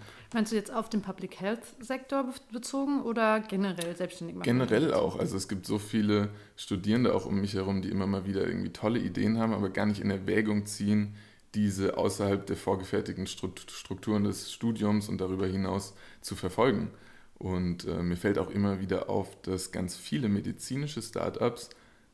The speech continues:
Speaker 2: definitiv nicht von Medizinern und Medizinerinnen gegründet wurden. Die wurden dann irgendwie später mal akquiriert, weil man ihr, deren Expertise brauchte.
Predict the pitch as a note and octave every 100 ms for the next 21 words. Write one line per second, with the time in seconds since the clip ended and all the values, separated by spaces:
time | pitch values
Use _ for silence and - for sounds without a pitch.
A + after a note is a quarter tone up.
0 | - - - C3 B2 B2 A2 B2 A#2 B2+
1 | - - A2 G#2 G2+ G#2 - A#2 A2+ G#2
2 | G#2 G2 - G#2+ G2 G2+ F#2+ F#2 C3+ D3+
3 | - F#2 F2+ F#2+ G2+ G#2 G2+ G2+ F#2+ -
4 | A#2 A#2 G2+ G2 G#2 G2 F#2+ G2 F#2+ G2
5 | F#2 F#2 F2 E2+ - E2 G2+ - F2 -
6 | D3 G2 F#2 F#2+ F2 - A2+